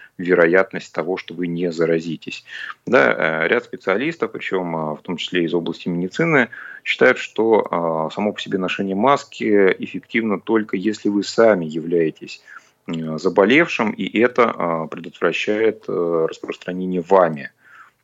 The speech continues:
инфекции. А если вы не болеете, то, в принципе, это вас, скорее всего, а, ну, практически никак не защитит. Так ли это на самом деле или нет, а, сказать сложно. Вот у меня,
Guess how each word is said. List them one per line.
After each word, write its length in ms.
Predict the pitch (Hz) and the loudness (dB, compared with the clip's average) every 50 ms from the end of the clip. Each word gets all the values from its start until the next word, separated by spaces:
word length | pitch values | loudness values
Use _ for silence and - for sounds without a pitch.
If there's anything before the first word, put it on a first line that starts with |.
| - - - - | -10 -10 -8 -6
инфекции. 600 | 87 82 - - 87 78 - - - - - 80 | -8 -8 -4 -2 0 0 0 -2 -8 -8 -6 -4
А 120 | 82 82 | -4 -2
если 320 | 76 82 101 101 - - 90 | -2 -4 -4 -6 -4 -6 -6
вы 500 | 85 87 98 95 90 82 80 78 76 - - | -4 -2 0 0 0 0 0 -2 -6 -8 -8
не 360 | 82 82 87 92 87 82 76 - | -8 -6 -4 -2 -2 -4 -4 -6
болеете, 840 | - - 76 78 82 82 101 139 160 160 143 131 - - - - - _ _ | -10 -10 -2 2 2 2 4 4 2 2 2 0 -2 -4 -4 -4 -4 _ _
то, 380 | - 104 104 113 117 113 110 101 | -4 -2 0 0 0 0 -2 -4
в 120 | - _ | -6 _
принципе, 640 | - - 87 101 110 104 - 82 - - 90 85 80 - - - - - - - - _ _ - | -10 -6 -4 -4 -4 -6 -8 -8 -2 -2 -2 -2 -2 -6 -12 -16 -16 -16 -18 -20 -20 _ _ 0
это 280 | 92 95 - 101 98 - - | 0 2 4 2 2 2 2
вас, 400 | - 80 87 87 92 - - - | 2 4 6 4 4 4 -2 -12
скорее 420 | - - - - - 90 90 90 87 | -16 -12 -6 -4 -2 -2 0 -2 -2
всего, 560 | - - - - 85 87 90 87 90 87 - - | -4 -6 -8 -6 -2 0 0 0 -2 -4 -8 -8
а, 640 | - 87 85 85 - 87 90 92 - - - - - - - - | -8 -8 -6 -6 -6 -6 -4 -4 -6 -6 -8 -10 -14 -14 -16 -12
ну, 180 | - - 104 104 | -8 -6 -6 -4
практически 600 | - - 95 - - - 101 - - - - 92 | -2 -2 -2 -2 -2 -8 -8 -8 -8 -10 -8 -8
никак 400 | 85 82 78 - - 90 - - | -8 -6 -4 -2 -2 -2 -2 -4
не 100 | 90 87 85 | -8 -8 -6
защитит. 580 | 82 90 - - - 98 - - - - - - - - - - - - - - | -6 -8 -8 -6 -8 -8 -8 -10 -16 -16 -16 -20 -18 -14 -12 -12 -12 -12 -6 2
Так 220 | - 147 147 143 120 | 2 2 2 4 2
ли 80 | 117 | 2
это 200 | 123 123 - - | 2 2 2 -2
на 120 | 101 104 101 | -6 -6 -6
самом 360 | - - 107 101 95 95 92 | -8 -6 -6 -6 -6 -6 -6
деле 280 | 98 107 104 92 87 92 | -4 -2 -2 0 -2 -4
или 280 | 92 - 104 95 98 | -4 -4 -2 0 2
нет, 380 | 98 104 120 151 180 196 - - - | 2 2 2 2 2 0 0 -2 -2
а, 420 | 107 95 90 85 82 80 80 80 | 0 0 0 -2 -2 -2 -4 -6
сказать 360 | 80 - - 98 92 98 87 - | -6 -2 0 2 2 2 0 -2
сложно. 400 | - 107 120 151 180 175 151 117 | -2 0 0 0 0 0 -2 -4
Вот 200 | 95 87 - - | -6 -6 -8 -4
у 40 | 95 | -2
меня, 260 | 101 117 120 120 | 0 0 0 0